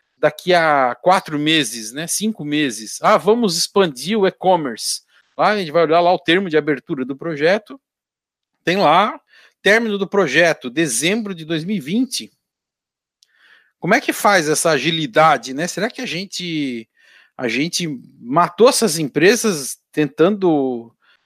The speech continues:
tentando, é, torná-las produtivas na gestão e acabou, né? Não a gente, né? Digo, elas se mataram, né? E construindo uma, uma falta de agilidade. Isso aí, aí no Paraná é assim também, Vinícius? Tá vendo os mercados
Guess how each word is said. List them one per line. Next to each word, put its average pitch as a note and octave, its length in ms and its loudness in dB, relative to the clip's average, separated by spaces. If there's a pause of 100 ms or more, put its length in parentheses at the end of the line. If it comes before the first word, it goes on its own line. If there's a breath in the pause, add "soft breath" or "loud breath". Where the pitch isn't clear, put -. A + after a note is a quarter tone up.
(100)
tentando, C3+ 1300 -2
é, B2+ 380 4
torná-las D3+ 680 4
produtivas E3+ 1000 -2 (180)
na D3 140 2
gestão G#3+ 680 0 (500 soft breath)
e F3 80 0
acabou, D#3 760 2
né? E3+ 200 -2
Não F#3+ 200 -4
a D#3 60 -2
gente, E3+ 340 -4
né? E3 100 -8
Digo, C#3+ 260 -10
elas D3 220 0
se - 380 -8
mataram, E3+ 600 0
né? G#3+ 400 -2
E B2+ 140 -10
construindo D3+ 600 -4
uma, B2+ 380 -6 (320 soft breath)
uma C3+ 80 -2
falta G3+ 320 2
de C#3+ 100 -4
agilidade. C3+ 760 -2 (320 loud breath)
Isso - 120 -2
aí, D4+ 100 2 (1400)
aí E3+ 160 6
no B3 100 0
Paraná F#3 360 4
é A#3 40 2
assim A#3+ 220 -2
também, G#3+ 340 2
Vinícius? F3+ 460 -8
Tá F3+ 100 2
vendo F3+ 220 -2
os - 240 -12
mercados C#3+ 640 0